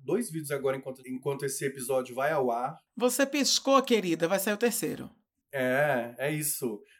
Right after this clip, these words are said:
Speaker 1: Vai lá que eu tô, é, eu tô nesse segundo vídeo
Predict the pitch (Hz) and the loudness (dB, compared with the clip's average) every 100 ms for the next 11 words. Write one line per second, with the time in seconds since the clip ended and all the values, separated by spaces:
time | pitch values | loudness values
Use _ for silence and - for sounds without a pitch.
0 | - 156 175 180 180 180 180 170 - 151 | 2 6 6 6 4 2 2 0 -6 -4
1 | 139 135 - _ _ - 143 170 170 170 | -2 -2 -8 _ _ -6 0 4 6 8
2 | 170 170 170 - 147 175 190 165 131 151 | 6 4 -2 -2 0 2 2 -2 -4 -2
3 | 180 143 120 117 104 | -2 -4 -4 -4 -4